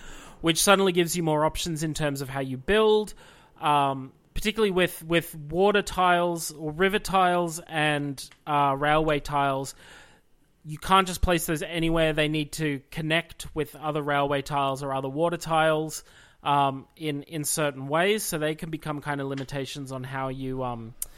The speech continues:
how you place those down. This is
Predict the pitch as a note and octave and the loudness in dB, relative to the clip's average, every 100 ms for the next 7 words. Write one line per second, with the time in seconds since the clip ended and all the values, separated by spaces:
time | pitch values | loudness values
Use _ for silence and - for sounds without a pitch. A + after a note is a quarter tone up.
0 | - - - - D3+ D3 D3 - D#3 C#3 | -18 -16 -16 -2 2 2 0 -4 -2 -4
1 | - C#3+ C3 C3 C3 B2 G#2+ - - - | -4 -6 -6 -6 -6 -6 -10 -12 -14 -18
2 | - - - - - - - _ - E3 | -20 -20 -20 -20 -20 -20 -20 _ -10 0
3 | C#4 - D#3+ G#3+ G3+ F#3+ D#3 - | 2 2 0 4 4 2 -2 -4